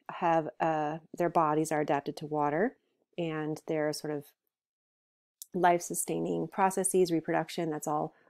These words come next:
water-based. And then plants moved to land. So plants have features of their structures that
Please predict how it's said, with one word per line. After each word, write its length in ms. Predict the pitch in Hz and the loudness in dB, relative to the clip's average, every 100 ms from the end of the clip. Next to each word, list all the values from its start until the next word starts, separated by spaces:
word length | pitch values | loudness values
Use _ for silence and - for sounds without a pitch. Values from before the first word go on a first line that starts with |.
| _ - | _ 4
water-based. 760 | 226 233 220 208 196 196 - - | 8 8 8 6 4 2 -4 -4
And 120 | 185 | 0
then 160 | 175 165 | 0 -2
plants 800 | - 233 254 196 180 - - - _ - | -4 4 6 6 4 0 -4 -6 _ -6
moved 520 | 185 196 196 190 - - | 2 6 8 6 0 -16
to 140 | - | -8
land. 580 | 165 202 226 160 156 202 - _ _ _ - | -4 2 2 2 0 -2 -6 _ _ _ -12
So 180 | - 185 | -4 -4
plants 520 | - 214 208 196 - | -2 0 0 0 -2
have 300 | 175 180 - | 2 2 2
features 540 | 226 226 196 180 175 | -2 0 2 2 2
of 220 | - 165 | 0 0
their 220 | 175 196 202 | 2 4 2
structures 600 | - 190 - 180 165 165 | 0 -2 0 2 2 4
that 380 | 156 151 143 | 4 6 4